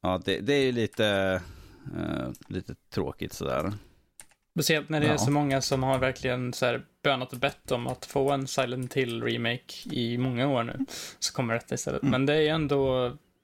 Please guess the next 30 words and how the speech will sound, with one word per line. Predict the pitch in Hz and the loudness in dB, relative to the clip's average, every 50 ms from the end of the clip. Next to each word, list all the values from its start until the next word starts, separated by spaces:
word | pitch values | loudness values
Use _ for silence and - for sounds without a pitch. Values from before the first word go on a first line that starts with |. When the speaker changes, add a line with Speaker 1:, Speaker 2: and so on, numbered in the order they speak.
| _ - - | _ -4 0
Speaker 2:
lite | 180 175 - - 135 | 0 0 0 -2 -6
på | - | -6
samma | - - 143 131 127 120 | -2 0 0 0 0 -2
spår, | - - - - 135 135 | -4 -4 0 2 2 2
så | 131 - | 4 2
jag | 143 143 | 0 0
hoppas | - 123 - | 0 -2 -2
att | 127 127 - - - - - - | -2 -4 -4 -8 -12 -8 -2 0
många | 143 139 131 127 123 | 0 2 2 0 0
som | - 135 123 127 127 | 0 0 0 0 0
är | 131 | 0
intresserade | 127 127 - - 127 - - 127 120 123 127 123 | -2 -2 -2 -4 -2 0 0 0 2 2 2 2
av | 123 127 | 0 0
Silent | 127 - - - 139 131 127 131 123 | -6 -8 -2 0 0 0 0 -2 -2
Hill | - 131 131 131 | -2 0 0 0
också | 131 - - 151 | 0 -2 -4 -2
kanske | - 127 123 - - | -2 -2 -2 -2 -4
kan | 127 - 127 | -4 -2 -4
bli | 123 | -4
intresserade | 123 123 - - - 127 120 117 123 | -4 -6 -6 -2 0 0 0 0 0
av | 120 | 0
detta | 120 123 - - - 120 | 0 -2 0 0 0 0
också. | 120 - - - - - - - - - - - - - - - - - - - - | 0 -4 -10 -14 -14 -14 -16 -14 -12 -12 -12 -12 -14 -16 -18 -16 -16 -16 -16 -8 -4
Kanske | - 131 127 - 123 | -4 -2 0 2 2
Speaker 1:
Mm. | 120 117 107 95 85 71 73 - - - - - - - - - - _ _ _ _ _ _ _ _ _ _ _ - | 2 4 4 2 2 0 -2 -4 -6 -8 -10 -10 -12 -12 -14 -14 -16 _ _ _ _ _ _ _ _ _ _ _ 0
Speaker 2:
går | 151 143 135 | 2 2 4
över | 131 123 120 123 123 | 2 2 2 0 -2
lite | 123 131 - - - 120 | -2 -4 -4 -6 -6 -2
gränserna | 120 120 117 123 127 - - 131 127 | -2 -2 -2 -2 -4 -4 -4 -4 -2
liksom, | 123 127 - - - - | -4 -4 -6 -8 -12 -12